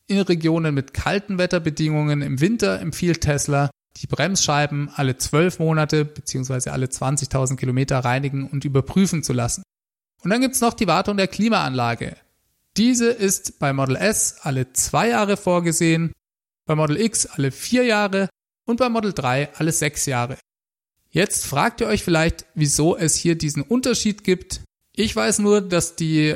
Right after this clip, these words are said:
Klimaanlagen bei den unterschiedlichen Modellen unterschiedlich dimensioniert sind. Bei Model X ist die Klimaanlage leistungsstärker als bei Model S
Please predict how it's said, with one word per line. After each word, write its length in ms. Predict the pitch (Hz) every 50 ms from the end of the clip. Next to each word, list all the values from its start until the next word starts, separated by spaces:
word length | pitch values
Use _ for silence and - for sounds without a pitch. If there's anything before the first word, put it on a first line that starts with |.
| - - -
Klimaanlagen 1080 | - 180 202 240 247 240 214 202 190 185 175 170 165 165 170 160 165 165 170 170 175 - -
bei 440 | 156 143 143 147 147 147 147 - - -
den 140 | 156 143 143
unterschiedlichen 580 | 151 170 165 180 160 - 180 165 160 147 160
Modellen 640 | 156 143 139 - 135 135 139 143 143 147 147 147 143 _ _ -
unterschiedlich 720 | 208 202 220 214 214 190 - 208 190 - 180 170 - -
dimensioniert 800 | 180 170 165 156 147 131 - 135 135 139 170 220 247 240 247
sind. 380 | - 196 190 185 190 185 - - - _ _ _ _ _
Bei 140 | - 165 156
Model 260 | 165 170 175 165 170 -
X 280 | 220 226 - - -
ist 260 | - - 180 165 - -
die 120 | 165 151
Klimaanlage 800 | - - 185 190 180 165 156 147 147 151 151 147 151 147 147 147 - -
leistungsstärker 840 | 143 131 131 180 190 - - 208 196 - - - 165 165 165 175 165
als 160 | 170 151 -
bei 120 | - 151
Model 280 | 147 147 147 147 147 -
S 580 | - - 147 147 147 - - - - - -